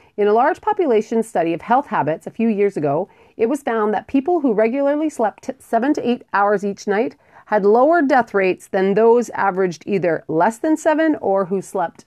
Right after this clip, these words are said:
longer than eight. Now, you know, there, there's ways to, to get good sleep, and I'm gonna get to that. But, you know, and different people may need different amounts of sleep, but little people,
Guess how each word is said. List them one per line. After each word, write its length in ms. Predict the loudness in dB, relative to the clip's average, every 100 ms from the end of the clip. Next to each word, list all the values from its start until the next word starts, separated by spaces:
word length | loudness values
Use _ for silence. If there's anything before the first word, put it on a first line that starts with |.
| -8
longer 580 | -4 -4 -4 -6 -6 -10
than 160 | -10 -8
eight. 320 | -10 -14 _ _ _ _ _ _ _ _ _ _ _ _ _ _ _ -20 -20 -4
Now, 320 | 0 0 -2 -10 _ _ _ _ _ _
you 100 | 0
know, 300 | 2 2 -2 _ _ -2
there, 240 | 0 0
there's 500 | 0 2 2 0 -4 -20 _ _ _ _ _ _
ways 680 | -4 0 2 2 0 -6 -12 _ -4
to, 480 | -2 0 -2 -4 -8 -20 _ _ _ _ -6
to 80 |
get 260 | -2 0 0
good 160 | -2 0
sleep, 180 | -4
and 80 | 0
I'm 60 | 0
gonna 160 | 0
get 240 | 0 -2 -4
to 100 | -6
that. 280 | -6 -8 -14 _ _ _ _ _ _ -8 0
But, 240 | 0 -2 _ _ _ -2
you 80 | 0
know, 180 | 0 0
and 120 | 0
different 280 | 2 0 0
people 560 | 0 0 0 0 -2 -4
may 300 | 0 2 2
need 320 | 2 0 0
different 240 | -4 -2 -2
amounts 380 | -2 -4 -6
of 100 | -6
sleep, 260 | -10 -8 -6
but 260 | -2 -2 0
little 220 | 2 2
people, 420 | 2 0 0 0